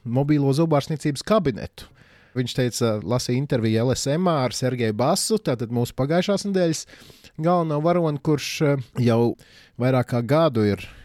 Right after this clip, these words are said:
ar, ā, saviem kolēģiem izveidojis šādu te līdzīgu kabinetu un dodas uz piefrontes zonām. Artūrs teica, Jā, mēs ar Ganta fonds, kurā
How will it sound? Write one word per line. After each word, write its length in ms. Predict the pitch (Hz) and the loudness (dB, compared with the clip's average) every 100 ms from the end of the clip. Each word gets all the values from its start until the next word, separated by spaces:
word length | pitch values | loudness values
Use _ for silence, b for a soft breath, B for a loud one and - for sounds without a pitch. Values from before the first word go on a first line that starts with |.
| B | B
ar, 160 | 101 107 | -6 -4
ā, 240 | 104 101 | -2 -2
saviem 260 | 101 120 107 | -2 -4 -4
kolēģiem 420 | - 120 107 110 | -2 0 0 -2
izveidojis 500 | 113 110 104 104 - B B B B | 0 0 0 0 -2 B B B B
šādu 300 | - 120 110 - | -4 -2 -2 -2
te 80 | |
līdzīgu 360 | 107 117 113 101 | 0 0 0 -2
kabinetu 480 | 143 156 147 120 - | 0 0 0 -2 -4
un 60 | 117 | -2
dodas 260 | 117 101 | 0 -2
uz 60 | 104 | -6
piefrontes 480 | - 127 117 110 101 | -4 -2 -2 -2 -2
zonām. 460 | 123 156 165 147 127 B B B B _ | 0 0 0 0 -4 B B B B _
Artūrs 380 | 117 135 160 143 | -4 -2 0 0
teica, 380 | - 160 156 151 | 2 0 0 0
Jā, 300 | 160 220 160 101 B B B | 2 2 2 -2 B B B
mēs 400 | 120 139 165 - | -4 -2 -2 -2
ar 80 | 110 | -2
Ganta 400 | 117 139 175 - | 0 -2 -4 -4
fonds, 540 | 214 220 233 - - b b b b b - | 0 0 -2 -4 -8 b b b b b -6
kurā 160 | 160 | -2